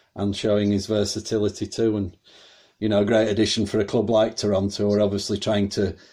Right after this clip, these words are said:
establish themselves for the long term in the top flight, and, uh, you know, bring that sort of top club mentality, both himself and Stevie, and Callum Watkins, of course, who went there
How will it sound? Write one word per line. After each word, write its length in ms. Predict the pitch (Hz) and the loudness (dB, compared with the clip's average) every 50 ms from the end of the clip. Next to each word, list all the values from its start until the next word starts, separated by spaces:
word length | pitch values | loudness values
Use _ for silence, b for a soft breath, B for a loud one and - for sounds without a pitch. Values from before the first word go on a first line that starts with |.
| B B B | B B B
establish 520 | 101 98 - - 117 104 98 104 101 101 - | -14 -8 -2 0 0 2 2 2 0 0 0
themselves 600 | 107 98 98 - 104 101 101 98 98 98 - - | -2 -2 -2 0 0 2 2 2 0 -2 -4 -4
for 120 | - 107 | -4 0
the 60 | 101 98 | 2 2
long 300 | 101 104 104 104 101 101 | 4 4 4 2 0 0
term 280 | - 107 107 101 101 | 0 0 2 2 2
in 140 | 107 110 107 | 2 2 0
the 80 | 104 101 | -2 -2
top 280 | - - 98 101 - | 0 0 0 -2 -2
flight, 480 | - - 104 101 101 104 101 - - b b b b b b b b b b b b b b b b b b b - | -4 -4 -2 -2 -2 -2 -4 -6 -12 b b b b b b b b b b b b b b b b b b b -10
and, 440 | 107 107 104 104 107 104 98 98 - | -6 -4 -2 -2 0 -2 -2 0 0
uh, 200 | 117 110 110 107 110 - - | 0 2 2 0 -2 -6 -8
you 160 | 208 156 113 | -4 -2 0
know, 140 | 104 107 107 | 0 0 -2
bring 500 | 113 - - - - - - 120 110 110 | -2 -6 -10 -18 -14 -6 -2 0 2 2
that 300 | 113 113 113 - - - - _ - | 2 2 0 -2 -6 -12 -20 _ -12
sort 240 | - - - - 101 | -8 -8 -8 -8 -10
of 100 | - _ | -12 _
top 280 | - - 117 - - - | -4 -2 -2 -2 -2 -2
club 220 | - 117 101 101 | 0 0 2 2
mentality, 1000 | 110 110 110 110 107 - 113 110 110 104 101 - 113 101 98 - - 104 107 - - _ | 2 2 2 2 0 0 2 2 2 2 0 0 -2 -2 -2 -4 -10 -12 -14 -14 -14 _
both 240 | - 107 110 104 101 | -4 -2 -2 0 0
himself 460 | 123 107 101 - 113 110 107 101 - | -2 -2 -2 0 2 2 2 2 0
and 180 | 120 113 107 107 | 0 0 0 -2
Stevie, 600 | - - - 110 107 104 101 98 107 101 98 101 B B B B B - | -4 -2 -2 0 0 0 0 2 2 2 0 0 B B B B B -8
and 180 | - 104 104 101 | -6 -4 -4 -2
Callum 280 | - 117 113 117 107 110 | 0 0 2 2 2 2
Watkins, 420 | 120 - - - 113 101 98 95 | 2 0 0 -2 -2 -2 -2 -2
of 120 | 101 98 | -2 -4
course, 380 | - - 101 95 101 98 - - | -4 -4 -4 -4 -4 -4 -6 -6
who 240 | - 101 98 95 101 - | -4 -4 -4 -6 -8 -10
went 300 | 104 98 98 98 95 98 | -8 -6 -6 -4 -4 -4
there 200 | 101 101 98 | -4 -4 -4